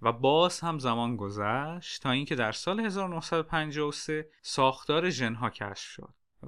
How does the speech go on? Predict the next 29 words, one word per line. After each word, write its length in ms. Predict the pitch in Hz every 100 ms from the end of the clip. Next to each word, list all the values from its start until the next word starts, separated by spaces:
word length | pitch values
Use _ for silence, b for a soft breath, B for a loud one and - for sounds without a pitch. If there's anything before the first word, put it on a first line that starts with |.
| 107
و 400 | 113 110 107 107
چیزی 260 | - 160 160
که 140 | 165
ما 220 | 156 160 185
امروز 380 | 185 151 139
به 80 | 117
اسم 240 | 113 - 110
دی 280 | 110 113
ان 100 | 113 120
اِی 160 | 120
می‌شناسیم 840 | 113 117 - 117 110 - 156 180 180
در 180 | 127 110
مجامع 800 | 110 113 113 113 117 160 208 165
علمی 220 | 156 147
مطرح 480 | 123 107 - 123 -
شد 500 | - 110 101 101 98
و 220 | 110 110
حتی 520 | - 131 - 151 143
جایزهٔ 440 | 131 123 113 123 143
نوبل 320 | 131 117 151
هزار 340 | 151 120 117
و 80 | 110
نهصد 300 | 110 - 113
و 40 | 110
شصت 420 | - 113 - 120
و 40 |
دو 240 | 113 131 156
رو 120 | 131
هم 400 | 110 107 104